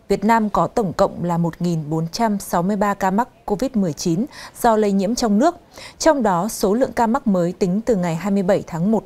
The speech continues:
đến nay là bảy trăm bảy mươi ca. Hiện mười ba tỉnh thành có các ca mắc gồm Hải Dương năm trăm chín mươi ca,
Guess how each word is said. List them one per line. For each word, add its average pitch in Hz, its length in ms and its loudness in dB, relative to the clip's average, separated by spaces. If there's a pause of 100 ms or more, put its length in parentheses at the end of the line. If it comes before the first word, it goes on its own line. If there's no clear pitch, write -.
đến 165 260 -2
nay 220 220 2 (280)
là 190 220 0
bảy 170 240 0
trăm 190 240 -2
bảy 170 120 2
mươi 170 140 -2
ca. 214 280 2 (400)
Hiện 233 260 4
mười 226 100 2
ba 240 160 2
tỉnh 185 240 -2
thành 180 340 -2
có 165 140 0
các 262 200 -4
ca 220 100 2
mắc 226 220 -2
gồm 190 220 2 (440)
Hải 185 240 0
Dương 220 400 2
năm 220 180 2
trăm 214 200 0
chín 185 220 0
mươi 220 120 2
ca, 220 240 4